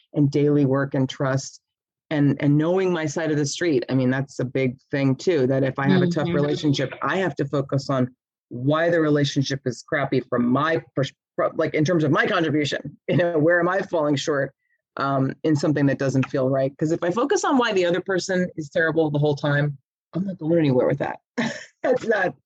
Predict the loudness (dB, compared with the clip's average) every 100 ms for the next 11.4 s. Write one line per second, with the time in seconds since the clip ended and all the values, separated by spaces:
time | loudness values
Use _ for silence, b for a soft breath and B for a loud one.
0 | -14 -12 B B B 0 2 2 2 2
1 | 2 2 2 4 2 2 0 2 4 4
2 | 0 -2 _ -4 -2 -2 _ -14 -4 -4
3 | -4 -12 -6 -2 -2 -2 -2 0 -2 -4
4 | -2 -2 0 -2 -2 -4 -4 -2 2 2
5 | 2 0 0 -2 0 0 2 2 2 0
6 | 0 -2 -2 -4 _ _ _ -8 -2 -2
7 | -2 -6 0 2 2 0 0 0 0 0
8 | -2 0 0 -2 -2 0 2 2 2 0
9 | 0 -2 _ _ _ _ -8 -4 -2 -2
10 | -2 -2 -2 0 0 0 -2 -2 0 -2
11 | 0 0 2 0